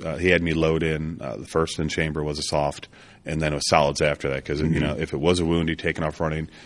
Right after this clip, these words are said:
Speaker 1: you just pop it in 'em. You know,
Speaker 2: Yeah.
Speaker 1: you gotta get 'em down. But the
Speaker 2: Yeah.
Speaker 1: first was a soft, and I was shooting the, uh, the Hornady, uh, D G, uh, D G X bonded, their new one,
Speaker 2: Okay.
Speaker 1: the bonded one, and held together great. I, I waited afterward. I can't remember what it was now,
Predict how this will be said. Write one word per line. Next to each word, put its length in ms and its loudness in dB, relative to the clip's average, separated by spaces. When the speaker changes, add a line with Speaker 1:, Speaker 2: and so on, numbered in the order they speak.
Speaker 1:
you 80 -6
just 180 -8
pop 280 4
it 80 -4
in 140 -2
'em. 140 -6
You 180 2
know, 40 6
Speaker 2:
Yeah. 180 4
Speaker 1:
you 80 2
gotta 200 4
get 140 -2
'em 80 -4
down. 240 -2
But 100 -6
the 80 -8
Speaker 2:
Yeah. 80 4
Speaker 1:
first 180 6
was 100 2
a 120 -2
soft, 460 2
and 140 2
I 80 6
was 100 2
shooting 420 2
the, 240 -2
uh, 200 -6
the 60 -8
Hornady, 640 -2
uh, 280 -6
D 160 -2
G, 220 -6
uh, 40 -2
D 140 0
G 160 4
X 140 0
bonded, 360 0
their 120 -4
new 160 -2
one, 300 -4
Speaker 2:
Okay. 140 0
Speaker 1:
the 60 4
bonded 280 4
one, 280 -4
and 100 4
held 260 6
together 280 6
great. 420 6
I, 360 -6
I 100 -8
waited 380 2
afterward. 380 -4
I 40 -8
can't 180 -8
remember 220 -8
what 120 -6
it 60 -10
was 300 -8
now, 340 -4